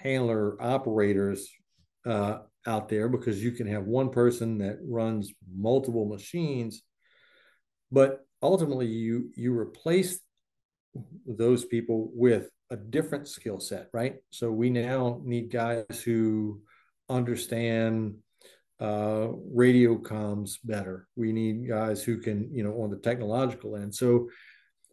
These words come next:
it, it, it, it can reduce the overall number of folks, but it re-, it, it replaces them with s-, maybe a lesser number of folks, but at a different skill set, uh, as well. So,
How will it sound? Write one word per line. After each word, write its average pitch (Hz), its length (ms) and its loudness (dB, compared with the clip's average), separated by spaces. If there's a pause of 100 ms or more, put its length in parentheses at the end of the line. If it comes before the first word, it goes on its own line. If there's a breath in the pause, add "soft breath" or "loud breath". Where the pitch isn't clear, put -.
it, 139 240 0 (140)
it, 135 240 0
it, 147 160 0 (160)
it 143 160 0
can 151 120 0
reduce 147 580 2
the 120 260 -2
overall 143 500 6
number 139 260 -2
of 123 160 -8
folks, 156 440 -2 (200)
but 123 260 4
it 120 120 2
re-, 127 380 0
it, 127 220 2
it 131 60 2
replaces 151 760 0
them 113 240 2
with 117 140 -2 (300)
s-, - 260 -12 (280)
maybe 151 360 2
a 120 80 6
lesser 160 420 2
number 117 300 2
of 101 160 -4
folks, 117 340 -2 (140)
but 123 300 0 (440)
at 113 160 0
a 117 40 0
different 123 380 2
skill 131 320 2
set, - 380 -10 (340)
uh, 95 220 -10 (100)
as 110 140 -4
well. 110 460 0 (120)
So, 110 600 -2